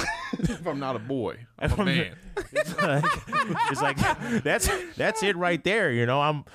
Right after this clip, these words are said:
Speaker 2: you calling me a proud boy. If I was a proud boy, I would be saying I was a fucking proud boy, 'cause proud boys are fucking proud.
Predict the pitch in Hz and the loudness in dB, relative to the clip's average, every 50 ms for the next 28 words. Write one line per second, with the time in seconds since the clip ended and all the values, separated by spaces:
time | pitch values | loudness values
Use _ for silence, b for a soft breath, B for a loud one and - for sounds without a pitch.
0 | B 180 175 B 127 117 B B B B _ - 135 143 139 - 208 220 202 180 | B -18 -16 B -18 -18 B B B B _ -2 0 0 0 2 2 2 2 2
1 | 156 143 127 120 - - 156 175 208 208 143 110 117 113 110 113 117 b b b | 2 2 2 2 0 0 0 0 0 0 0 0 0 0 0 0 -4 b b b
2 | b b 117 - 143 135 165 170 147 120 117 101 - - 185 233 247 190 127 107 | b b 0 2 2 4 4 4 4 2 2 0 0 2 2 2 2 0 0 0
3 | 107 104 104 - - 156 165 160 147 117 131 123 - - - 202 214 208 190 175 | 0 0 0 2 2 2 2 2 2 2 0 0 0 0 0 2 2 4 4 4
4 | 160 147 139 120 139 - - - 185 - - 151 147 131 175 202 247 240 160 107 | 4 4 4 2 0 0 0 -2 -2 0 0 0 0 0 0 0 0 0 0 0
5 | 95 85 55 - - - 139 131 113 - - 208 233 262 139 110 110 104 104 101 | 0 0 -2 -2 -2 0 0 0 0 0 0 0 0 0 0 2 2 2 2 2
6 | 110 113 117 - - - - - - 208 - - 202 196 190 175 226 269 302 269 | 2 -2 -2 -4 -10 -18 -8 -4 -4 -2 0 0 0 0 0 0 0 0 2 2
7 | 165 101 - | 0 0 -2